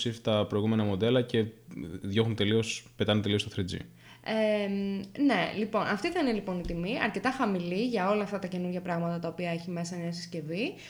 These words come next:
Speaker 2: Όπως είπε ο Στέλιος, θα υπάρχουν και, θα υπάρχει και δυνατότητα εναλλαγής, α, ε, cases με χρώματα, πορτοκαλί, ροζ κλπ, τα οποία,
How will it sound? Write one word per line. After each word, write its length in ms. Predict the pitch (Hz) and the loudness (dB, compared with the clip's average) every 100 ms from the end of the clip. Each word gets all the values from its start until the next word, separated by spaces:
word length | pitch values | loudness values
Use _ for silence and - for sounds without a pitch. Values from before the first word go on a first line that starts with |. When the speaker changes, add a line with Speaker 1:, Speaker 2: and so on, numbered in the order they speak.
| - - | -8 -4
Speaker 2:
Όπως 280 | 202 262 | -2 0
είπε 120 | 269 277 | 0 0
ο 40 | |
Στέλιος, 380 | 269 226 269 262 | 0 0 0 0
θα 380 | 208 185 180 170 | 0 2 2 2
υπάρχουν 460 | 170 196 269 254 233 | 0 -2 0 -2 0
και, 100 | 190 | -2
θα 220 | 170 175 | -2 -2
υπάρχει 180 | 208 233 | -4 -2
και 60 | |
δυνατότητα 360 | 233 185 208 247 | -2 -2 -2 -2
εναλλαγής, 680 | 208 175 170 214 220 208 202 | -2 -2 -2 -2 -2 -2 0
α, 360 | 175 165 165 - - - - | 0 0 -2 -8 -14 -14 -4
ε, 100 | 175 175 170 170 214 | 0 2 0 0 2
cases 600 | 208 208 190 185 175 160 - - - | 4 4 2 0 -2 -2 -8 -12 -2
με 140 | 196 | -2
χρώματα, 600 | 196 202 214 214 196 180 | 2 4 4 4 0 -2
πορτοκαλί, 640 | 175 160 165 165 190 202 180 | -4 -4 -2 0 0 0 0
ροζ 200 | 185 185 | -2 -2
κλπ, 240 | 170 170 | -4 -4
τα 340 | 185 175 175 170 | -2 -2 0 -2
οποία, 480 | 185 190 185 175 | 0 0 2 0